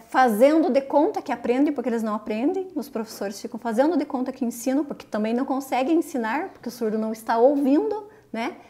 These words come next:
Ele está apenas vendo a boca se mover, se mexer, mas não tá entendendo nada, porque ele não escuta. Não adianta escrever, porque o surdo, ele não é alfabetizado, e se ele não for alfabetizado por meio da língua de sinais,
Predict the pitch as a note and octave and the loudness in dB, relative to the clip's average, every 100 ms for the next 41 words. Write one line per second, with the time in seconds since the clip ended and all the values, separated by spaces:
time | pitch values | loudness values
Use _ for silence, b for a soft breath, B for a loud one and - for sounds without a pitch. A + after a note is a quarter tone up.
0 | B G#3 G#3 - G#3+ A#3+ B3+ C#4+ A3 G3 | B -8 -6 -4 -2 0 0 0 0 2
1 | B3+ D#4+ D#4 - G#3 F#3 A#3+ C4+ C4 - | 2 2 0 -2 -2 2 2 0 -4 0
2 | A#3+ A3 A3 A3 D#4 - A#3 G#3+ - A#3 | 0 0 2 2 0 -2 -2 -2 -4 -2
3 | A#3 B3+ A3+ G#3+ G3 G3+ F#3+ F#3+ G3+ D4 | 0 -2 -4 -6 -8 -8 -6 -4 -2 0
4 | C4+ C4+ C4+ G#3 G#3 G#3+ - - C#4+ C#4+ | 0 -2 -4 -6 -4 -6 -8 -4 -4 -2
5 | E4 B B B B B - B3 C4 C4 | -6 B B B B B -2 2 4 6
6 | C4 C4 D4 - C4 B3 C#4 A4+ - C4 | 4 2 -4 2 4 6 4 4 -4 -4
7 | B3 A#3+ A#3 G#3+ A3 G#3+ G#3+ G3+ G3+ A3 | -2 0 2 2 0 -2 -4 -6 -6 -4
8 | G3 G3+ G3 - G#3 G3+ E4+ G4 B B | -4 -4 -6 -6 -2 0 0 -4 B B
9 | B A#3+ A3+ A#3 A#3+ B3+ C4 A#3+ A#3+ A3 | B -10 2 2 4 0 -2 -4 -4 -6
10 | A#3 A3+ G#3 A3 G#3+ G#3 G#3 A3+ A#3 A#3+ | -4 -4 -4 -4 -4 -4 -4 -4 -6 -8
11 | F#3 A3 C#4+ | -6 -6 -8